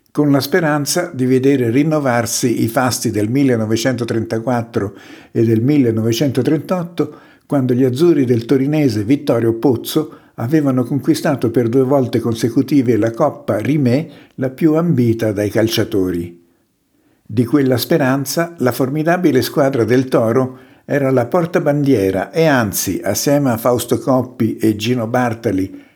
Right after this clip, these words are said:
campioni del ciclismo famosi anche all'estero, l'undici Granata era assurto a simbolo della rinascita di un paese devastato e umiliato dalla guerra. E invece quel millenovecentoquarantanove porta con sé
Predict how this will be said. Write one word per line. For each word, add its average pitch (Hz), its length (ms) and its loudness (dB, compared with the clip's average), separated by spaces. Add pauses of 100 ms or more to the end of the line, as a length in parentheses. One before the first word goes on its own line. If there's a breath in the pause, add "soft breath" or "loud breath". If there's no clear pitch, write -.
campioni 131 560 0
del 113 140 0
ciclismo 117 580 0
famosi 117 520 0
anche 117 280 0
all'estero, 117 760 0 (560 loud breath)
l'undici 165 520 2
Granata 143 680 0
era 139 280 0
assurto 127 720 0
a 110 100 -2
simbolo 123 560 0
della 123 280 2
rinascita 123 640 0
di 117 100 -4
un 127 120 0
paese 113 540 0 (320 loud breath)
devastato 117 840 0
e 120 140 2
umiliato 117 580 2
dalla 95 240 0
guerra. 87 580 -2 (1000 soft breath)
E 147 120 2
invece 143 540 2
quel 135 160 2
millenovecentoquarantanove 131 1500 -2
porta 143 360 -2
con 127 220 -2
sé 139 300 0